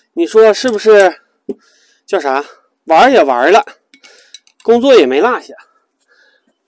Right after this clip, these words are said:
经常人说：“哎呀，等我退休，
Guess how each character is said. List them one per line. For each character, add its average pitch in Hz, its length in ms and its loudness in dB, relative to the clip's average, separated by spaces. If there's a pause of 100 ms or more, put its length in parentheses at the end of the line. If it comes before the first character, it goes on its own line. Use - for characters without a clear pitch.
(440)
经 247 200 -6
常 233 160 4
人 196 160 4
说 208 220 2
：“哎 202 80 4
呀， 190 380 2
等 175 240 0
我 165 460 2
退 262 200 0
休， 214 100 0